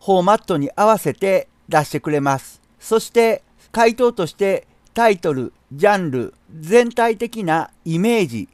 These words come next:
冬の夜の静けさとクリスマスの暖かな情景を描く感情的で心温まるバラード。このように提案してくれていまして、歌詞はこの通りです。そして、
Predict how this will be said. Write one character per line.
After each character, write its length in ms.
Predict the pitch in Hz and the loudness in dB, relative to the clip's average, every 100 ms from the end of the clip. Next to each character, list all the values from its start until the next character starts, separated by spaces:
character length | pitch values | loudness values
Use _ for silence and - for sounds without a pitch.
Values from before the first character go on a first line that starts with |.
| _ | _
冬 280 | - 226 226 | -4 0 2
の 200 | 226 214 | 2 0
夜 280 | 151 175 208 | 0 -2 -2
の 140 | 160 | -4
静 260 | - 185 185 | -4 -8 -8
け 100 | 185 | -6
さ 180 | 185 175 | -2 -2
と 220 | 208 196 | -2 -4
ク 160 | - | -6
リ 80 | 214 | -10
ス 140 | 190 208 | -8 -6
マ 140 | 175 | -6
ス 120 | 135 | -4
の 180 | 147 135 | -6 -6
暖 300 | - 190 190 | -4 -4 -6
か 160 | - 143 | -4 -6
な 160 | 131 | -6
情 260 | 123 165 160 | -6 -6 -4
景 280 | - 185 214 | -4 -4 -2
を 120 | 202 | -2
描 220 | 160 151 | 0 -2
く 280 | 143 151 143 _ | -2 -10 -10 _
感 240 | 190 190 | -4 -4
情 220 | 170 180 165 | -2 -6 -6
的 280 | 180 - | -8 -10
で 280 | 175 202 202 - | -4 -4 -4 -4
心 480 | 233 202 151 151 - - | -2 0 0 -2 -4 -6
温 360 | 180 202 196 | -6 -4 -2
ま 140 | 196 196 | -2 -4
る 220 | 233 - | -4 -10
バ 220 | 123 139 | 0 2
ラ 180 | 156 139 | 4 2
ー 20 | |
ド。 200 | 101 92 _ _ _ _ _ _ - | 0 -8 _ _ _ _ _ _ -4
こ 100 | 233 | -2
の 140 | 233 | 0
よ 160 | 226 202 | 0 0
う 80 | |
に 160 | 196 233 | -2 -6
提 280 | - 202 175 | -2 0 2
案 160 | 165 | 0
し 60 | 156 | 0
て 100 | 165 | -6
く 120 | - | -4
れ 120 | 147 | -4
て 240 | 151 160 - | -2 -6 -8
い 100 | 185 | -6
ま 160 | 147 123 | -2 -2
し 140 | - | -4
て、 260 | 180 202 - _ | -4 -4 -4 _
歌 160 | - 208 | -2 -2
詞 160 | 165 | 0
は 320 | 151 190 196 - _ - | 0 2 0 -4 _ -6
こ 120 | 175 | -2
の 120 | 147 | -2
通 120 | - 123 | 0 -2
り 100 | 120 | -2
で 140 | 107 110 | -4 -6
す。 240 | - - _ _ | -10 -20 _ _
そ 180 | - 214 | -4 -2
し 100 | 220 | -2
て、 360 | - 233 233 | -2 0 0